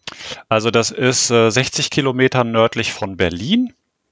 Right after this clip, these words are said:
am Ziegeleipark Mildenberg. Ist ein großes Ziegeleimuseum. Aber was viel, äh, wichtiger ist für meine Gäste, ist, dass direkt,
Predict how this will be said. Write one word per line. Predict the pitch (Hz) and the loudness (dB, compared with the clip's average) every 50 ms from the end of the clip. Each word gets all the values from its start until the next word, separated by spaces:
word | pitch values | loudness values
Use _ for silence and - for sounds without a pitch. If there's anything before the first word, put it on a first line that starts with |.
| _ _ _ - | _ _ _ -2
am | - 113 110 110 113 113 113 _ | 0 0 0 0 -2 -10 -12 _
Ziegeleipark | - - - 131 120 127 120 113 110 107 113 117 - - - - 98 95 95 98 - - - | -6 -4 -4 -2 0 0 2 4 4 4 2 0 -2 -6 -2 0 2 2 2 0 -2 -6 -12
Mildenberg. | 98 98 107 135 175 185 190 185 180 180 165 160 156 156 156 160 160 - | -6 -4 -2 0 0 0 -2 -4 -4 -2 0 2 4 4 4 4 2 0
Ist | - - - | -2 -4 -4
ein | 98 98 | -4 -4
großes | - 104 101 104 - 104 98 - - - | -6 -6 -6 -6 -6 -6 -8 -8 -8 -10
Ziegeleimuseum. | - - 101 101 95 101 113 127 135 135 127 110 107 113 113 123 135 143 147 156 156 - - - - - - - - - - - - - - | -10 -6 -2 0 2 2 2 0 0 -4 -6 -6 -4 -2 0 0 0 -2 -2 -6 -10 -14 -14 -14 -12 -10 -10 -12 -12 -14 -16 -18 -12 -6 -2
Aber | 113 104 107 110 | -2 0 2 2
was | 104 113 - | 0 0 -2
viel, | - - 123 117 120 120 117 113 113 117 - - | -2 -2 0 2 2 2 2 2 0 -2 -2 -2
äh, | 117 107 101 104 | -2 0 0 0
wichtiger | 117 - - - 143 123 123 113 113 | 0 -2 0 0 2 2 2 2 2
ist | 107 110 110 110 - - - - - - _ _ | 0 -2 -2 -2 -2 -6 -6 -8 -10 -12 _ _
für | - - - 107 92 | -12 -8 -6 -4 0
meine | 95 104 95 92 95 87 | 0 2 2 2 0 0
Gäste, | - 104 123 127 - - 127 110 | 0 0 0 -2 -2 -2 -2 -2
ist, | - 110 107 - - - | -2 -2 -4 -4 -2 -2
dass | 98 98 95 - - - - | 0 0 0 -2 -6 -8 -8
direkt, | - 90 87 85 90 92 - - - - - - - - - - - | -8 -8 -4 -2 0 0 0 -2 -4 -10 -8 -8 -8 -8 -8 -10 -14